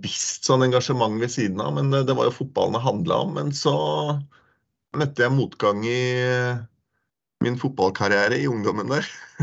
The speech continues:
<laughs> Jeg var ikke lenger best da jeg var fjorten, som jeg var vant til å være. Så da sluttet jeg egentlig ganske brått, eh,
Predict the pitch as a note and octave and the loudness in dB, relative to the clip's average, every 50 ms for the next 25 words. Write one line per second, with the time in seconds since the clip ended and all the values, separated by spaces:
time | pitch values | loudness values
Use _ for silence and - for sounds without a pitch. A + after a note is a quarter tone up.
0 | C#3 - - C#3 C#3 - - - - - - - - D3 - C#3 C#3 C3+ A#2+ - | -2 -2 -2 -4 -4 -6 -12 -16 -16 -14 -14 -14 -10 -4 0 2 2 2 2 0
1 | - C3+ B2 A#2 B2+ B2+ B2+ C3 D#3 E3+ - - - D#3 D#3 D#3+ D3+ C#3+ C#3 C#3+ | 0 -2 -2 0 -2 -2 -2 -2 -2 -2 -4 -6 -6 -4 -4 -2 -2 0 0 0
2 | D3 D#3+ C#3+ C#3+ - - - _ - - D3+ D#3+ D#3+ D#3 D3 C#3+ C3 B2+ B2+ C#3+ | 0 -4 -6 -6 -12 -20 -20 _ -16 -10 -6 -2 0 0 2 0 0 -2 -2 -2
3 | C#3+ C#3 C#3 C#3 E3+ G#3 G#3+ - _ _ _ _ _ _ _ _ _ _ _ _ | 2 2 2 2 2 0 -6 -10 _ _ _ _ _ _ _ _ _ _ _ _
4 | _ _ - - E3+ D#3+ D#3 E3 F3 F#3+ G3+ G3+ G3+ F3+ - - F3+ F3 C#3+ - | _ _ -12 -8 -2 0 2 2 2 2 0 0 -2 -4 -8 -8 -10 -12 -10 -10
5 | - - - D3+ F3 E3+ D3 C#3 - - E3 - - - - - C#3 C3 D3 F3+ | -8 -6 -6 -4 -4 -6 -6 -6 -8 -4 -2 -2 -4 -4 -2 -4 -2 -2 -2 -4
6 | G3+ - _ - - - - _ _ _ _ _ _ _ _ _ _ _ _ _ | -4 -8 _ -20 -20 -20 -20 _ _ _ _ _ _ _ _ _ _ _ _ _
7 | _ _ _ _ _ _ - G#2+ A#2+ A#2+ A#2+ B2 A#2+ - | _ _ _ _ _ _ -8 -6 -4 -4 -2 -4 -4 -6